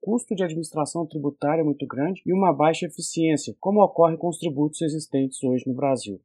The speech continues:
Em outras palavras, sob o argumento de obter maior eficiência na arrecadação tributária, a real intenção na instituição deste imposto digital é meramente facilitar a arrecadação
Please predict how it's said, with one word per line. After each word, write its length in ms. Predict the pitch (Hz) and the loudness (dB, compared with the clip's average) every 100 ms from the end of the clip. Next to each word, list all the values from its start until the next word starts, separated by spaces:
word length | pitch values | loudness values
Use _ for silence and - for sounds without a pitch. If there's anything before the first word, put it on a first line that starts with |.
| _ - | _ 0
Em 80 | 135 | 2
outras 260 | 131 120 | 2 -2
palavras, 640 | - 123 110 127 160 190 - | 2 2 4 2 2 -6 -10
sob 240 | - 196 196 | -6 0 2
o 60 | |
argumento 440 | 190 180 175 185 175 | 2 0 0 0 0
de 80 | |
obter 320 | 160 143 151 143 | -2 -2 0 2
maior 320 | 143 151 175 | 4 6 4
eficiência 500 | 160 - 147 147 143 | 0 -6 -2 -2 0
na 60 | |
arrecadação 640 | 135 135 135 123 123 151 151 | -2 -2 -2 0 -2 0 -4
tributária, 640 | 131 120 - 113 131 156 - | -4 -8 -6 -4 -2 -4 -4
a 100 | 156 | -4
real 320 | 143 190 233 | 2 6 6
intenção 500 | 220 196 170 - 175 | 6 2 0 0 2
na 80 | 170 | 2
instituição 520 | 151 151 147 135 143 | 0 -2 -4 -2 -2
deste 200 | 127 - | -2 -6
imposto 300 | 123 135 113 | -4 -4 -4
digital 420 | 117 - 147 175 _ - | -8 0 2 2 _ -2
é 80 | |
meramente 640 | 175 175 185 170 151 160 - | 0 4 6 6 6 4 0
facilitar 500 | 165 156 151 - 139 | -4 -2 -2 0 2
a 60 | |
arrecadação 840 | 135 131 135 127 117 - 170 196 | 2 0 -2 0 -2 0 -2 -2